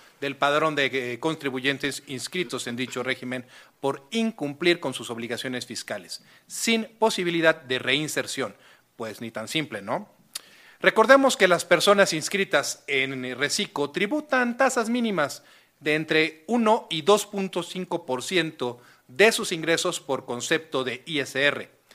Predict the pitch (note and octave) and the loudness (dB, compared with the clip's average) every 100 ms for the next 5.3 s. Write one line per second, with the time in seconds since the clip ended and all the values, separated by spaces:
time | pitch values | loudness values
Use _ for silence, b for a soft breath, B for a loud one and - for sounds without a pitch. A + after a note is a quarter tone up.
0 | B B - C3 C3+ F#3 F3 C#3+ C3+ D#3 | B B 0 0 6 6 6 0 -2 -4
1 | C3+ - C#3 E3+ D#3+ D3 - A#3 A3+ F3+ | -6 -4 -4 -2 -2 -4 -4 -4 -2 -4
2 | E3 D3 - A#2+ A#2 - A2+ C3 B2+ C#3 | 0 -2 -2 -6 -6 -6 -2 -2 -2 -2
3 | D#3 D#3 D3 B B B D3+ E3 D#3+ D3+ | 2 4 2 B B B -4 0 2 2
4 | C3 B2+ D#3 C#3 C3+ C#3 B2 A#2+ A#2 G#2+ | 0 0 -2 -2 -4 -6 -6 -8 -6 -8
5 | F2+ - - | -12 -16 -18